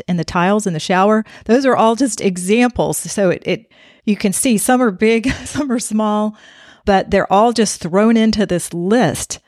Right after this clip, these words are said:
which is what I'm suggesting that you do in a moment. I'm gonna walk you through some general steps that I think will be really helpful for you to begin to address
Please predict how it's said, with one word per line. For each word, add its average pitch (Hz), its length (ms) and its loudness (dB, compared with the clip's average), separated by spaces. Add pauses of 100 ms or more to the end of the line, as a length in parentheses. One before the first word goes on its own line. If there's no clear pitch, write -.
(200)
which 175 340 0
is 170 300 0
what 175 160 0
I'm 180 140 0
suggesting 165 580 -4
that 156 120 -6
you 220 320 2
do 175 220 2
in 165 100 0
a 160 60 0
moment. 156 260 0
I'm 156 100 -2
gonna 175 180 0
walk 185 260 2
you 214 80 0
through 185 160 -2
some 175 220 -4
general 175 320 -2
steps - 580 -4 (440)
that 175 100 2
I 160 100 2
think 175 220 -2
will 175 100 0
be 170 160 0
really 202 300 0
helpful 170 680 -2 (200)
for - 180 -2
you 170 300 2
to 156 440 0 (300)
begin 175 400 2
to 160 320 0
address 170 560 0